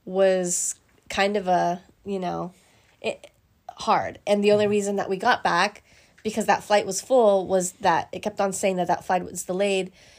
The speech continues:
Speaker 1: when in fact it was not delayed, and the pilot
Speaker 2: <laughs>
Speaker 1: needed to get that plane going because it had three transfers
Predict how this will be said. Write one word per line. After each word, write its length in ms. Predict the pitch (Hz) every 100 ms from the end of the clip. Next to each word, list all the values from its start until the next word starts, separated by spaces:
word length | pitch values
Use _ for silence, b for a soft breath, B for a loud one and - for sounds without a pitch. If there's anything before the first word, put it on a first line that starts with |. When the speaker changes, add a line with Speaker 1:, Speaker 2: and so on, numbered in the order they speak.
| b
Speaker 1:
when 160 | 202 196
in 80 | 190
fact 300 | 175 170 165
it 60 |
was 140 | 170 190
not 280 | 254 277 -
delayed, 460 | 196 175 165 170 -
and 140 | 180
the 120 | 185 156
pilot 340 | 208 185 151
Speaker 2:
<laughs> 60 | 208
Speaker 1:
needed 220 | 226 208
to 180 | - 180 - - - _
get 300 | 220 208 - - B -
that 160 | 185
plane 280 | - 220 196
going 360 | 180 202 214 190
because 400 | 185 202 175 180 -
it 180 | 202 190
had 460 | 196 185 175 170 - b b b
three 200 | - 214
transfers 880 | 202 220 185 185 - 180 175 170 -